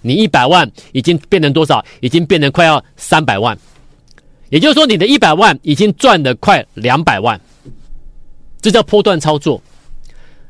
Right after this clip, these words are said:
那买底部的转折，买在月转折的底部股，月转折，那它绝对会给你一个非常，非常，啊，令你满意，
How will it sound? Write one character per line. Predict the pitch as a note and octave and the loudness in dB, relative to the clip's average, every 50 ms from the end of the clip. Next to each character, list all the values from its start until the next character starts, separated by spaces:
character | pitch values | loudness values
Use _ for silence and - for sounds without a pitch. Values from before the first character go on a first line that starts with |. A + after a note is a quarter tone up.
| - - | -6 -2
那 | F#3 G3+ G3 | 0 0 2
买 | F3+ D#3+ D#3+ | 2 0 -2
底 | C#3 - C#3 A#2 | -2 -2 -2 -4
部 | G#2+ D#3 E3+ | -2 -2 -2
的 | B2+ C3+ | -2 -2
转 | - B2 G#2 G#2 | -2 -4 -4 -4
折， | - A2 G#2 G2+ G#2 - _ - - _ _ - - - | -4 -4 -4 -4 -6 -8 _ -20 -20 _ _ -20 -16 -8
买 | - C#3 D#3 | -2 -2 0
在 | E3 G3+ | 2 2
月 | G#3+ A3+ B3 G3+ D#3+ | 2 4 2 2 2
转 | - C3+ B2 A#2+ A2+ | 0 -2 -2 -2 -2
折 | - B2 B2 | -2 -2 0
的 | C3+ C#3+ | 0 -2
底 | - B2 A2+ | -2 -2 -4
部 | - - E3 A#2+ | -4 -2 -4 -4
股， | - A2+ G#2+ | -4 -4 -2
月 | C#3 F3+ D#3+ | -2 -2 0
转 | - C3+ G#2+ G#2 | 0 -2 -4 -4
折， | G2 - G#2 G2 F#2+ G2+ - _ _ | -6 -6 -6 -6 -6 -8 -12 _ _
那 | - C3+ B2 | -4 -4 -2
它 | - D#3 | -2 -2
绝 | D#3 - C3+ C3 | -2 -2 -2 0
对 | - D3+ | 0 0
会 | D3+ | 0
给 | D3 C3+ C3 | 0 -2 -2
你 | B2 A2 | -2 -4
一 | A2+ | -4
个 | A2 - C#3 A#2 G#2 - _ _ _ _ | -2 -2 -2 -2 -4 -6 _ _ _ _
非 | _ - - G#3 G#3 G#3+ A3 G#3 | _ -2 0 2 2 2 0 -2
常， | - - - A2 G#2 A2 A2+ _ _ | -4 -6 -6 -6 -6 -6 -8 _ _
非 | - F3 E3 E3 F3 D#3 | -2 0 0 2 0 -2
常， | - - G#2 F#2+ F#2+ G2 G2+ - - - - - - - - - - _ _ - | -2 -4 -6 -4 -6 -8 -12 -14 -18 -20 -20 -20 -20 -20 -20 -20 -20 _ _ -6
啊， | G#2+ A2 A2 G#2+ G#2+ G#2 G#2 G2+ G2 - C3 - _ _ _ _ _ _ _ _ _ _ _ _ _ _ _ _ | -2 0 0 0 0 -2 -2 -2 -4 -4 -6 -8 _ _ _ _ _ _ _ _ _ _ _ _ _ _ _ _
令 | - G3 A3+ G3+ | -4 -2 0 2
你 | E3+ D#3 | 2 2
满 | D#3+ E3 D#3+ C3+ A#2 A2 B2+ E3+ | 0 0 0 0 -2 -4 -4 -2
意， | G3 F3+ C3+ - | -2 -2 -2 -4